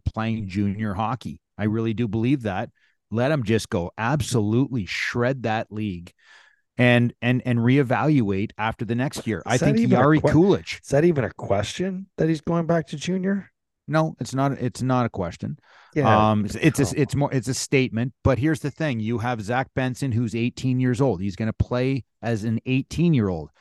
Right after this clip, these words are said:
Speaker 1: He's gonna go and shred that league in the Western Hockey League next year. Well, what do you do with him at nineteen? You can't send him back to junior. So you have to make a decision.
Speaker 2: Why can't you send him back to junior?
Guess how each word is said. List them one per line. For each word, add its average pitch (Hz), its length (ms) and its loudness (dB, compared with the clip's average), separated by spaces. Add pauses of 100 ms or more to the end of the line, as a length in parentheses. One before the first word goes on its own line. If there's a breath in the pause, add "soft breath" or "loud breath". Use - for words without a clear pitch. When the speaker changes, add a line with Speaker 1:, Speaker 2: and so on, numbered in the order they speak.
(280 soft breath)
Speaker 1:
He's 214 300 2
gonna 240 180 4
go 196 220 6
and 156 100 6
shred 151 440 0
that 127 200 0
league 113 460 -2
in 120 160 0
the 110 80 2
Western 110 320 0
Hockey 98 320 -6
League 80 200 -8
next 78 300 -10
year. 78 240 -2 (160)
Well, 135 140 8
what 165 160 10
do 185 40 10
you 190 120 10
do 175 160 10
with 175 120 8
him 151 120 8
at 143 160 6
nineteen? 139 580 6 (540)
You 170 100 0
can't 240 260 6
send 156 240 2
him 123 80 4
back 117 200 2
to 95 100 -6
junior. 101 500 0 (920)
So 175 120 -2
you 175 40 4
have 175 240 0
to 180 60 0
make 120 220 2
a 165 40 2
decision. 139 560 0 (1040)
Speaker 2:
Why 110 220 4
can't - 300 -8
you 147 80 -6
send 127 240 -4
him 123 60 -8
back 113 200 -2
to - 80 -10
junior? 95 460 -10